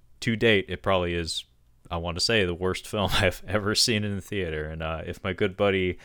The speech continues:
uh, is listening, uh, he knows who he is. Um, <laughs> he knows that he's responsible for having, uh, forced me to go see that with him. Uh, I'll never forget one of our mutual friends, uh, was just,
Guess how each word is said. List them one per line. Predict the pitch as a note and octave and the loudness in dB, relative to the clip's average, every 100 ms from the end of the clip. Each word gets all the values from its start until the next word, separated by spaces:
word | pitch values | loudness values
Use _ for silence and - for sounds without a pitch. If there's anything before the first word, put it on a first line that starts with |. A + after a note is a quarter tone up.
| - - - _ - - | -20 -20 -20 _ -14 -2
uh, | F2 E2+ E2+ | 0 0 0
is | F#2 F2+ | -4 2
listening, | G2+ - F2 E2 D#2+ - - | 2 0 -4 -4 -6 -12 -10
uh, | D#2+ | -6
he | D2+ F#2+ | 0 2
knows | F#2+ G2+ - | 4 4 4
who | G#2 | 2
he | G#2 F2+ | 4 2
is. | D2+ F2 - - - | -2 -8 -10 -12 -12
Um, | D#2 D2+ D2+ D2+ - F#2 - - - | -8 -8 -10 -14 -16 -8 -6 -4 -6
<laughs> | - - - - - C3 | -10 -12 -10 -10 -10 -8
he | - A2 | 0 4
knows | A2 A2 G2 | 6 6 4
that | G#2+ F#2+ | 0 2
he's | G#2 F#2+ | 0 2
responsible | F#2+ - A2 G2+ G2 G2+ F#2+ | 0 4 4 4 2 0 0
for | - F#2+ | 0 2
having, | F#2+ F2+ F2+ F2 - - | 2 2 -2 -6 -12 -16
uh, | G2 E2+ E2 F2 - _ | -6 -4 -2 -4 -12 _
forced | - - G2+ - G2+ | -6 2 2 2 -2
me | G2 | -2
to | |
go | F2+ E2+ | -2 -2
see | - A#2 G2 | 0 2 2
that | C#2 - - | 0 -8 -12
with | - - | -12 -10
him. | C#2+ D#2+ - - _ _ - | -10 -12 -16 -20 _ _ -14
Uh, | D2 D#2+ - | -10 -10 -8
I'll | D#2+ | -6
never | F2 E2+ | -6 -6
forget | - F2+ F2+ E2+ | -6 -2 -2 -2
one | F2 F2 | -4 -6
of | D#2+ | -4
our | E2 D#2+ E2 - | -2 -4 -6 -8
mutual | G2 F2+ - E2 | -4 -4 -2 -6
friends, | - F#2 E2 D2+ D2+ - - | -2 -2 -2 -4 -6 -6 -6
uh, | D#2 | -8
was | D#2 - | -6 -8
just, | - | -6